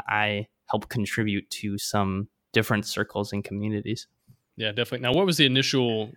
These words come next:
Speaker 2: motivator? Like, why, why did you wanna even make content to begin with?
Speaker 1: I have an English tutoring service online, and I help students practice their English and prepare for the, an ielts English certification exam.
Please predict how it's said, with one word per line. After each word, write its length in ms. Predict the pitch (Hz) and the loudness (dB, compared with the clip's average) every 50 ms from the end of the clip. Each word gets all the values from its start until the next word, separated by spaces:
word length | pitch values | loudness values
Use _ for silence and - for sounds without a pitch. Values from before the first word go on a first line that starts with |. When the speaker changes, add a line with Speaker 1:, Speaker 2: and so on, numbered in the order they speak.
| - | -2
Speaker 2:
motivator? 480 | 123 131 143 135 123 113 104 98 104 101 | 2 4 4 4 4 2 0 -2 0 0
Like, 160 | 117 120 - | 0 0 2
why, 240 | 123 127 135 143 - | 4 4 4 4 4
why 240 | 127 131 143 170 175 | 4 4 6 6 6
did 160 | 160 147 139 | 6 6 4
you 60 | 151 | 4
wanna 200 | 139 139 135 131 | 4 4 4 4
even 260 | 127 127 127 127 117 | 4 4 4 2 2
make 160 | 123 131 131 | 2 0 0
content 480 | - - 127 123 - 139 131 120 - - | 0 -2 -2 -2 0 -2 -2 -2 -4 -4
to 80 | - 123 | -2 0
begin 180 | 127 139 147 107 | 2 2 0 -2
with? 100 | - - _ _ _ _ _ _ _ _ _ _ _ _ _ - - - - _ _ _ _ _ - - - - - - - - | -4 -14 _ _ _ _ _ _ _ _ _ _ _ _ _ -20 -20 -20 -20 _ _ _ _ _ -20 -20 -20 -20 -20 -18 -4 2
Speaker 1:
I 80 | - 135 | 4 4
have 60 | 143 | 6
an 80 | - | 6
English 320 | - 147 175 175 170 151 - | 4 6 6 6 6 6 4
tutoring 360 | - - 185 175 165 156 139 | 4 6 8 8 8 8 8
service 340 | - - 127 120 117 113 - | 6 6 4 6 6 4 6
online, 460 | - 110 110 107 104 98 101 113 127 | 4 4 6 6 4 4 4 2 0
and 180 | - 110 110 113 | 2 4 6 6
I 240 | 110 104 104 - - | 6 6 4 2 0
help 280 | - 123 117 - - - - | 2 0 0 0 0 -6 -4
students 640 | - - - - 123 120 117 113 110 - - - - _ _ _ | -4 -2 2 2 4 4 4 4 2 0 -4 -6 -8 _ _ _
practice 720 | - - 117 107 110 - - 117 110 104 - - - - - - - | 0 2 2 2 2 2 2 2 2 2 0 -4 -6 -6 -8 -6 -4
their 140 | 113 107 104 | -2 0 0
English 420 | 73 113 110 110 104 104 - - | 0 0 2 2 0 0 0 -2
and 140 | 92 107 101 | -2 -2 -2
prepare 320 | - 110 - - 107 107 | 0 2 4 6 4 4
for 180 | - - 104 101 | 2 2 0 0
the, 120 | 98 - - _ _ _ _ - | 0 0 -6 _ _ _ _ -6
an 120 | 110 110 | -4 -4
ielts 480 | - - 104 107 107 - - - - - - | 0 0 0 0 0 -2 -4 -6 -6 -6 -4
English 280 | - 113 110 107 - - | -2 0 0 0 -2 -2
certification 640 | - 107 107 107 113 - - 104 104 - - 123 123 | -2 0 -2 -2 -2 -4 -4 -4 -2 -2 -2 -2 -2
exam. 400 | 123 123 127 123 127 127 131 | -2 0 0 0 2 2 0